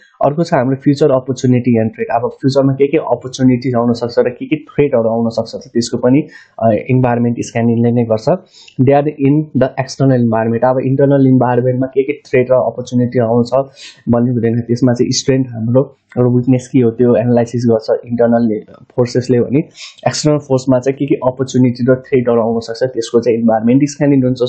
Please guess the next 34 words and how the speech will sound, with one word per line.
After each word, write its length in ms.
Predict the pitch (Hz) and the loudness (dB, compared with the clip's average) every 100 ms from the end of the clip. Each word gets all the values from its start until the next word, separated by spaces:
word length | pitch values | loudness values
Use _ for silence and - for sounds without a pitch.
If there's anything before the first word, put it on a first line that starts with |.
| - | 0
So 60 | 156 170 - - - - 127 | 0 0 -16 -20 -20 -2 2
they 120 | 135 | 4
are 160 | 139 139 | 2 0
in 140 | 139 - 131 | -4 -2 -8
external 280 | - 131 127 | -2 0 0
environment। 480 | 117 110 110 113 113 | 0 0 0 -2 -2
External 500 | 120 - 127 123 120 | -4 -2 0 2 2
इन्भाइरोमेन्ट 420 | 117 117 120 117 | 2 0 -2 0
मात्रै 300 | 117 113 143 | 0 0 -2
के 160 | 139 127 | -2 0
हुन्छ, 160 | 113 - | 0 -4
Opportunity 680 | - 117 117 - 120 120 131 | -8 -10 -12 -8 -10 -2 -2
र 120 | 170 _ - _ _ | -2 _ -20 _ _
threat 300 | - 139 123 | -4 -2 0
हुन्छ। 160 | 120 117 196 - _ _ - | 0 0 -2 -6 _ _ 0
Key 100 | 160 | 2
opportunities 640 | 156 139 139 139 135 143 135 | 2 0 0 2 2 2 2
are 160 | 120 117 | 0 0
threat 460 | - 151 - 123 | -2 -2 -2 -2
are 100 | 131 147 _ - 123 | -2 -4 _ -6 -2
identified। 500 | 117 110 113 113 113 | -2 -4 -4 -6 -4
Key 140 | 139 127 | 0 0
opportunity 560 | 120 123 - 123 120 120 | 0 -8 0 0 0 -2
चाहिँ 140 | 120 | 0
के 100 | 123 | 0
हुन्छ 180 | 110 107 | 0 -2
त 280 | 117 170 - _ _ _ | 0 0 -2 _ _ _
र 140 | 135 170 | 0 0
थ्रेटहरू 1000 | - _ - 135 147 151 _ - 117 131 - | -2 _ -4 -2 -2 -4 _ -4 -2 -2 -2
identified 480 | 120 117 117 120 113 | -2 0 -2 -2 0
गरिन्छ। 340 | 117 120 123 160 - _ _ _ | 0 0 2 0 -2 _ _ _
त्यसै 180 | - 131 | -2 0
they 200 | 135 135 | 2 2
are 160 | 139 | 0